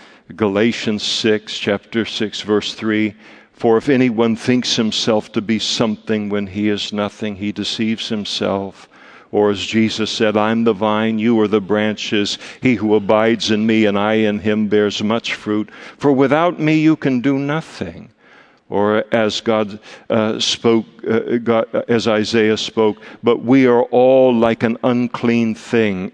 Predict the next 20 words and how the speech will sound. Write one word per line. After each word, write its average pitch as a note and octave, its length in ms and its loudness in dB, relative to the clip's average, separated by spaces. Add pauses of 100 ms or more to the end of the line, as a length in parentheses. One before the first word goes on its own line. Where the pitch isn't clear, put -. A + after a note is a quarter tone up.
and G2+ 240 -6
all C#3 360 4
our B2+ 240 2
righteousnesses G#2 1400 -2 (320)
are G2+ 160 0
like G2+ 400 0 (220)
filthy G#2 760 -2
rags." F2 880 -4 (300)
Not E3+ 180 0
our F#3+ 140 0
sins. F#2 760 -6 (300)
Us D3 240 0
at D#3 80 -2
our D3+ 120 0
best G#2+ 680 -4 (440)
are F#2+ 140 -4
as F#2+ 140 -6
filthy A2 480 -2
rags, F2+ 480 -4
an G2 120 -6